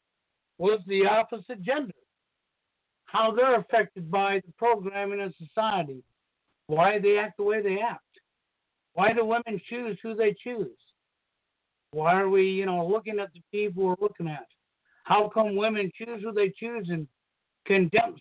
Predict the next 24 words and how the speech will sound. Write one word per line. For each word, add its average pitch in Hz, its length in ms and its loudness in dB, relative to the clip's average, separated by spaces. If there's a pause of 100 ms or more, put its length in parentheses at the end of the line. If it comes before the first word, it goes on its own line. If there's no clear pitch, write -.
so 214 140 -6
many 220 260 -8
men 226 140 -4
to 208 80 -6
the 185 180 -6
side 233 240 4
and 180 100 -4
never 190 240 -4
give 202 220 -4
them 202 80 -8
the 190 80 -10 (100)
time 208 220 -8
of 185 80 -10
day. 190 300 -8 (1200)
It's 165 200 -4
all 247 200 4
because 254 360 -8
of 233 40 -14
the 233 100 -2
programming, 202 680 -8 (720)
and 160 160 -6
that's 185 200 -2
what 202 100 -2
most 202 240 -2